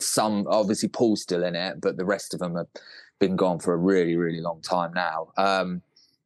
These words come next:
just wanted to play music, man. And it, and it, the sound obviously started off very metal, 'cause I think we were, at the time, the people into, in it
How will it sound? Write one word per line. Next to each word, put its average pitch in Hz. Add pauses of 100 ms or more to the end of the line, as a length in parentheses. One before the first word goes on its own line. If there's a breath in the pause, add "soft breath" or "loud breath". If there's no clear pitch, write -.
(240)
just 127
wanted 135
to -
play 90
music, 95
man. 80 (120)
And 107
it, 110 (240)
and 117
it, 110 (680 soft breath)
the 117
sound 120 (140)
obviously 101
started 92
off 87
very 92
metal, 92 (880)
'cause - (120)
I 98
think 101
we 98
were, 95 (240)
at 101
the 92
time, 101
the 90
people 92
into, 92
in 95
it 85